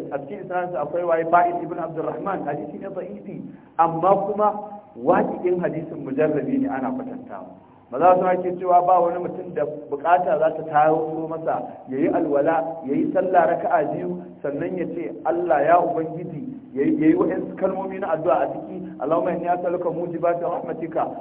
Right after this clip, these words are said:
wa azaima maghfiratika was salamata min kulli ismin wal ghanimata min kulli birrin wal fawza bil jannati wan najata minan nar.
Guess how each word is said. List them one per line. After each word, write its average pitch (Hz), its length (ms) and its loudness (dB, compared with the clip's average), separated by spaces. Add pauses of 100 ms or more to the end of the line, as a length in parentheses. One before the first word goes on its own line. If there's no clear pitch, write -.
wa 160 160 6
azaima 175 460 2
maghfiratika 165 1000 -6
was 190 180 0
salamata 180 440 2
min 180 160 -10
kulli 180 340 -4
ismin - 460 -12
wal 180 180 4
ghanimata 185 460 -2
min 170 120 -10
kulli 180 280 -8
birrin 151 420 -8 (160)
wal 156 180 0
fawza 190 300 0
bil 175 220 -2
jannati 170 400 -2
wan 160 180 -8
najata 165 420 -2
minan 160 280 -8
nar. 185 260 4